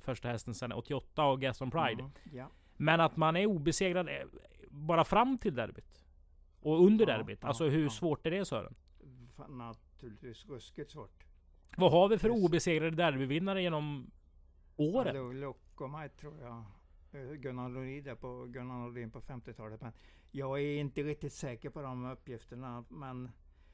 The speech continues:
Speaker 2: de har ofta någon miss på vägen. Men Locomite känns det för att han skulle kunna varit obesegrad.
Speaker 1: Sen är jag lite svag här, men jag vet att Pato var väl obesegrad fram till kriteriet.
Speaker 2: Ja, ja.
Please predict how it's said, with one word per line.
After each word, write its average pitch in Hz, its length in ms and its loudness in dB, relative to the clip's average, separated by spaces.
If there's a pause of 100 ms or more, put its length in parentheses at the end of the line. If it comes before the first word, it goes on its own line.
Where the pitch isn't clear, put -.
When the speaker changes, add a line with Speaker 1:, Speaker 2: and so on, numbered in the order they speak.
(160)
Speaker 2:
de 147 280 -2
har 143 260 -2
ofta 139 440 -6
någon 139 800 -6
miss - 580 -14
på 139 100 0
vägen. 120 420 -8
Men 147 200 -10
Locomite 160 560 -10
känns 156 480 -10
det 151 120 -14
för 143 200 -12
att 139 180 -14
han 120 160 -10
skulle 135 280 -14
kunna 131 260 -14
varit 120 320 -18 (360)
obesegrad. 120 580 -4 (240)
Speaker 1:
Sen 165 240 2
är 185 40 4
jag 185 140 4
lite 180 200 -2
svag 196 220 0
här, 143 180 0
men 139 100 -2
jag 156 60 -2
vet 151 120 -4
att - 280 -8
Pato 202 480 6
var 185 80 0
väl 165 140 -2
obesegrad 151 540 -4
fram 143 240 -2
till 131 160 -14
kriteriet. 170 720 -4
Speaker 2:
Ja, 143 280 -4 (120)
ja. 135 240 -8